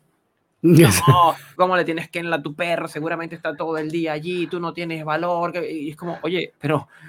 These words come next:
Speaker 2: ¿y si, y si preguntas un poco más?", ¿sabes?
Speaker 1: <laughs> Claro,
Speaker 2: Como,
Speaker 1: claro,
Speaker 2: como
Speaker 1: por lo
Speaker 2: la,
Speaker 1: menos
Speaker 2: la, la, ujú.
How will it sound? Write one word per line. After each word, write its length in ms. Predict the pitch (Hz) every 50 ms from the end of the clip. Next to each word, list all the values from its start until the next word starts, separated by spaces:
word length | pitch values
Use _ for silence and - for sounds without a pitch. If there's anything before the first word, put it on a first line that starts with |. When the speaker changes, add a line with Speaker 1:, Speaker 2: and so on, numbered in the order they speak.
| - - _ _
Speaker 2:
¿y 120 | - 151 143
si, 120 | - 143
y 60 | 143
si 120 | 143 - 143
preguntas 420 | - 127 117 131 139 139 170 160
un 60 | 165
poco 200 | 156 165 151 165
más?", 440 | 156 165 175 180 175 170 - _ _ _ _ _ _
¿sabes? 360 | _ - 185 185 117 104 208 170
Speaker 1:
<laughs> 1200 | 143 139 - - 151 127 - - - - - - - 160 - - - - - - - - - -
Claro, 280 | - - 107 95 87 -
Speaker 2:
Como, 160 | 160 156 151
Speaker 1:
claro, 260 | - 98 95 87 80
Speaker 2:
como 60 | - -
Speaker 1:
por 100 | 113 104
lo 60 | 101
Speaker 2:
la, 80 | 107
Speaker 1:
menos 160 | 113 123 127 123 -
Speaker 2:
la, 0 |
la, 140 | 135 135 127 131 - _ _ _ _ -
ujú. 300 | 139 143 160 190 220